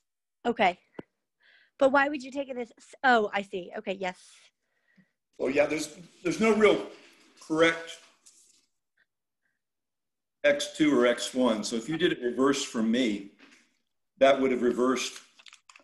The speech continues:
Speaker 2: this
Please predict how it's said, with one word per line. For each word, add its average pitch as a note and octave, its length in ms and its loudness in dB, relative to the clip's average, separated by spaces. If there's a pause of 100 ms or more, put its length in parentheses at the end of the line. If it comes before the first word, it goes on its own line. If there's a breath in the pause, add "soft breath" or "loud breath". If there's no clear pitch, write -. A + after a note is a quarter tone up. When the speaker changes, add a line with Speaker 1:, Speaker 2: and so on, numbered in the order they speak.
(2000)
Speaker 2:
this B2+ 480 2